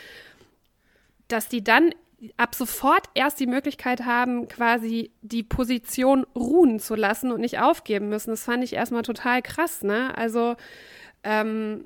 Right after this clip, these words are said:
das war mir so überhaupt nicht bewusst. Und ich glaube halt einfach echt, dass diese,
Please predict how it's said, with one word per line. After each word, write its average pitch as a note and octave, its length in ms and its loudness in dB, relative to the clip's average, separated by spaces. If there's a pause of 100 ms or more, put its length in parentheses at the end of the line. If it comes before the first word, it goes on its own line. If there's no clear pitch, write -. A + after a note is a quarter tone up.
(400)
das A3 280 -4
war A3 100 2
mir A#3+ 160 0
so A#3 220 -2
überhaupt A3+ 460 -4
nicht A3+ 200 -6
bewusst. A#3 540 -4
Und G#3+ 120 -6
ich A3 120 -10
glaube A#3+ 340 0
halt A3+ 180 -4
einfach A3+ 440 -4
echt, A3+ 240 -6
dass A3+ 100 -6
diese, A3+ 380 -2